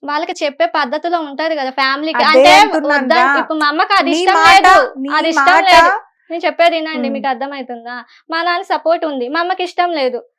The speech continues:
Speaker 1: "డిగ్రీ చదువుకో, ఇంటర్ చదువుకో" అని చెప్పింది. నాకు అదంతా ఇష్టం లేదు, డిప్లొమానే కంప్లీట్ చేస్తా అని చేసి మా అమ్మని నచ్చ చెప్పుకొని జాయిన్ అయ్యా. వాళ్ళకు కూడా నచ్చ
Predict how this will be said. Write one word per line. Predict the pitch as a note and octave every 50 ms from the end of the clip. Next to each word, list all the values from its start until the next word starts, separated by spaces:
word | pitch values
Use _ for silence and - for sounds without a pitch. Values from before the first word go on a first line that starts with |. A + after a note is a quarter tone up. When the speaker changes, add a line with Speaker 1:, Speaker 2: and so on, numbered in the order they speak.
| _ _ _ _ _ _ _
Speaker 1:
"డిగ్రీ | C#4+ D#4+ E4 C#4 F4 F#4 F#4+
చదువుకో, | F#4+ E4+ D4+ C4+ C#4+ C#4+ C#4+ C#4+ C4 A#3+ - - _ _ - B3+ - _ _ _ _ -
ఇంటర్ | - D#4+ C#4+ A#3 A#3+ D4+
చదువుకో" | E4 D4+ C#4+ C4 C#4+ C4+ - C4+ B3+
అని | A3+ C#4 D#4+ F#4+ G4
చెప్పింది. | G4 D4+ C#4+ - C#4 C4+ B3+ B3 B3+ C#4
నాకు | D#4 E4+ E4+ E4+ E4
అదంతా | D4+ C#4+ C#4+ C#4+ C#4+ C#4+ D#4 D#4+
ఇష్టం | D#4+ D4+ - _ D4 D4 D4
లేదు, | C#4 C4 B3+ D4
డిప్లొమానే | D#4 C4 C#4 B3+ B3+ - C4 C4 C4 C4 C4+ D#4
కంప్లీట్ | D4+ D4 C4+ C4 C4+ C4 A#3
చేస్తా | B3+ B3 A#3+ B3 - A#3+ A3+ - _ _ _ _ _ _ _ _ _ _ _ _ -
అని | D4+ D#4+ D#4+
చేసి | F4 D#4+ D#4+ E4 D#4+ G#4
మా | G#4+ F#4+ D4+
అమ్మని | C#4+ D4 D#4+ E4+ E4+ D#4
నచ్చ | C#4+ C#4+ C#4+ _ - D#4+
చెప్పుకొని | D#4 D4+ C#4+ D4 _ D#4 - D#4 D4+ F4 G#4+ C5 B4+ F4
జాయిన్ | C#4+ D4 C4+ C4 B3 A#3+
అయ్యా. | A#3+ A#3 B3 D4 C4+
వాళ్ళకు | B3 B3+ B3+ B3+ C#4+ D4+ C#4+
కూడా | E4 F#4+ A4
నచ్చ | G#4+ G4 E4+ D4+ D4+